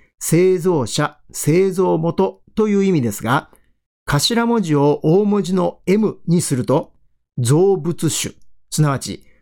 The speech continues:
すべてのものを作られた創造主という意味になります。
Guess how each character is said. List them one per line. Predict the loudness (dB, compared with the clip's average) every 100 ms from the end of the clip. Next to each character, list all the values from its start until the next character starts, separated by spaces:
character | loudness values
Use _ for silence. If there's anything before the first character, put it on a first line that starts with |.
| -12
す | -4 0
べ | 0
て | 0 -2
の | -2
も | 0
の | 0 -2
を | -4
作 | -6 -2
ら | 0
れ | -2
た | -4 -6
創 | -2 -2 -2
造 | 0 0 -2
主 | -6 -8 -10 _ _
と | -2 2
い | 2
う | 2
意 | 2 2
味 |
に | 2 0
な | -2
り | -8
ま | -12
す。 | -16 -18